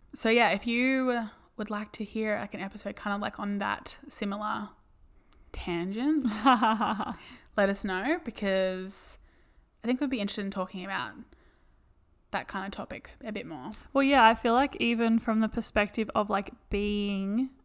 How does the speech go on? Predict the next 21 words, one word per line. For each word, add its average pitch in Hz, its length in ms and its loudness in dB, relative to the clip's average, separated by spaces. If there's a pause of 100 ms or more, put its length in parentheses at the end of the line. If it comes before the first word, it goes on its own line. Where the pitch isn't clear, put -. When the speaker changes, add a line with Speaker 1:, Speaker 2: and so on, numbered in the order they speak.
Speaker 2:
a 226 80 0
vegan 208 400 -2
influencer, 196 1000 -2
I 208 120 -2
hate - 280 -4
the 226 80 -4
word - 260 -4
influencer, 214 720 -4
but 214 200 8 (160)
Speaker 1:
<laughs> - 160 -12
Speaker 2:
in 233 260 4
the, 226 60 4 (320)
um, 202 200 4
from 247 120 2
the 269 100 4
perspective 233 420 2
of 233 140 2
being 220 280 4
a 220 60 2
vegan 214 380 0
influencer, 214 840 0